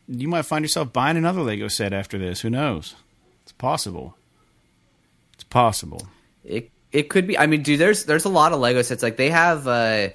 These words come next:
Speaker 2: they have Lego sets. They're, like, models of real motorcycles,
Speaker 1: Mm-hmm.
Speaker 2: and, um, they have, they have a few of them. Like, the, the one that every, that you can find almost anywhere is the,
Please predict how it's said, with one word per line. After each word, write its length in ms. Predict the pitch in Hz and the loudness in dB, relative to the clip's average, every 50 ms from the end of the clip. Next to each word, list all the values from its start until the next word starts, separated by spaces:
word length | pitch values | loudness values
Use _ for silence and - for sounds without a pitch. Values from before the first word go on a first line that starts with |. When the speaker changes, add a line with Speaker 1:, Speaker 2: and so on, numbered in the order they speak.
| - - - _ _ _ | -12 -20 -20 _ _ _
Speaker 2:
they 100 | 127 139 | 2 4
have 160 | 160 175 160 | 4 4 4
Lego 320 | 143 131 135 151 165 156 | 4 2 2 4 2 0
sets. 320 | 139 - - 131 120 - - | 0 0 -2 -2 -2 -2 -2
They're, 80 | 120 | 0
like, 180 | 113 110 104 - | 0 0 0 -2
models 720 | 113 107 101 98 98 107 120 120 110 98 95 95 90 - | -4 -2 0 2 2 2 2 2 2 0 -2 -4 -6 -8
of 320 | - - 113 110 101 - - | -6 -4 -4 -4 -4 -4 -2
real 160 | 107 107 101 | -2 0 0
motorcycles, 720 | 101 98 90 90 92 117 123 - 147 156 165 202 208 220 | -2 -2 -4 -4 -4 -4 -2 -2 -2 -2 -2 -2 -2 0
Speaker 1:
Mm-hmm. 320 | - 127 113 117 117 127 156 156 - _ _ _ _ _ _ - - _ | 0 0 2 0 0 -2 -2 -6 -10 _ _ _ _ _ _ -20 -10 _
Speaker 2:
and, 400 | - 131 127 127 127 123 120 117 | 0 2 2 2 2 0 0 0
um, 520 | 117 113 113 110 107 107 104 101 98 90 - | 2 2 2 2 0 -2 -4 -6 -8 -4 0
they 120 | - 127 127 | 0 0 2
have, 540 | 120 123 135 143 147 151 151 139 120 113 107 98 92 - - - - | 2 2 2 4 4 2 2 0 -4 -10 -14 -16 -18 -20 -20 -18 -8
they 200 | 120 120 127 123 | -2 0 0 0
have 640 | 123 127 135 135 135 135 131 131 117 120 - - - | 2 2 2 2 4 2 2 0 -2 -6 -12 -14 -12
a 60 | - 120 | -12 -12
few 320 | - - 117 120 123 117 | -8 -4 -2 -2 0 -2
of 140 | 110 - - | -2 -4 -6
them. 180 | 107 104 101 | -6 -4 -4
Like, 140 | 107 117 117 | -4 -2 -2
the, 80 | - 131 | -2 -4
the 260 | 127 - - 160 147 | -4 -2 0 0 2
one 240 | 143 160 196 202 208 | 2 2 2 2 2
that 220 | 190 151 135 - - | 2 0 0 -2 -4
every, 240 | 147 139 131 123 120 | -2 -2 -2 -2 -4
that 220 | 87 127 127 120 110 | -4 -4 -4 -4 -2
you 120 | 127 127 | -4 -6
can 180 | - 131 113 107 | -4 -6 -4 -4
find 460 | - - - - 113 107 117 117 113 | -6 -6 -2 0 0 0 0 0 -2
almost 260 | 110 107 104 98 - | -4 -6 -6 -6 -6
anywhere 460 | - 98 104 110 110 113 113 117 117 117 | -6 -4 -4 -2 0 0 2 2 0 0
is 380 | - - 113 110 104 95 90 - | -2 -4 -4 -4 -4 -4 -6 -8
the, 420 | 92 95 92 92 90 90 90 85 | -6 -4 -2 -2 -2 -2 -4 -6